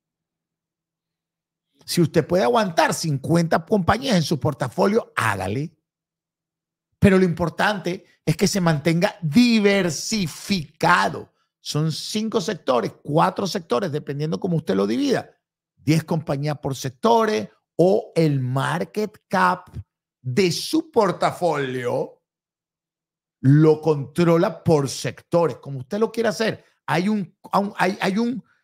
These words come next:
hay un, un chat, no un chat, hay un tutorial tampoco, un taller, que si Edimar se lo puede dar por ahí,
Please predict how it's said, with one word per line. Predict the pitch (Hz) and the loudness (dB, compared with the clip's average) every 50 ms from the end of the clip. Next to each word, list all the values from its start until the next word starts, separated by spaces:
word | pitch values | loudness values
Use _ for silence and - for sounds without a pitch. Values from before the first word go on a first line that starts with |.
| _ _ _ _ _ _ | _ _ _ _ _ _
hay | 180 190 220 233 | 0 2 4 4
un, | 247 247 247 240 233 220 202 185 165 147 135 127 127 - _ - _ _ _ _ _ | 4 2 2 0 0 2 2 2 0 0 -2 -4 -6 -10 _ -20 _ _ _ _ _
un | 214 202 202 208 160 | -2 0 0 0 -2
chat, | - - - 220 196 185 165 - - | -4 -4 -2 0 0 0 -2 -4 -4
no | 170 180 202 | -4 -2 -2
un | 208 185 | -2 -4
chat, | - - 202 180 156 - - - | -4 0 0 0 0 0 -2 -4
hay | 170 180 190 | -4 -2 -2
un | 208 214 214 208 185 165 131 - _ _ _ _ _ _ _ _ _ _ _ _ _ _ _ _ | -4 -4 -4 -4 -4 -6 -8 -14 _ _ _ _ _ _ _ _ _ _ _ _ _ _ _ _
tutorial | 208 196 - - 185 170 165 190 208 220 220 214 208 165 | 0 0 2 2 0 0 2 2 2 2 2 0 -2 -2
tampoco, | - 170 160 151 - - 208 202 - 185 | -4 -4 -4 -4 -2 -2 -2 -2 0 -4
un | 175 160 | -4 0
taller, | - 220 208 185 185 214 214 180 135 107 - _ _ _ _ _ _ _ _ _ _ _ _ _ _ _ | 0 0 0 0 -2 -2 -2 -2 -4 -6 -10 _ _ _ _ _ _ _ _ _ _ _ _ _ _ _
que | - 160 | -6 -6
si | - - 175 | -6 -4 -4
Edimar | 170 165 165 175 185 170 | -4 -2 -2 -2 -4 -4
se | - 220 | -2 -4
lo | 202 156 | -4 -2
puede | - 196 196 214 | -2 -2 -2 0
dar | 196 165 | -2 -2
por | 196 208 190 | -2 -2 -2
ahí, | 185 180 170 | -2 -2 -6